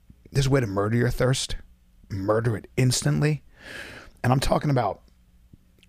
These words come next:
liquid death. Yeah. You see, liquid death comes in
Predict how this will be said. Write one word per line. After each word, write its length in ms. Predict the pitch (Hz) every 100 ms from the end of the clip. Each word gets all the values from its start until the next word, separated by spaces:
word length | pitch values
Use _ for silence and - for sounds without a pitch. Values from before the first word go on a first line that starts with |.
| -
liquid 360 | 123 131 101 82
death. 360 | 98 98 - - - - - _ _ _ -
Yeah. 240 | 120 113 107 - - - - -
You 60 | 156
see, 220 | 208 185 175
liquid 260 | 190 -
death 340 | 170 208 - - 190 185
comes 320 | - 156 151
in 340 | - 147 135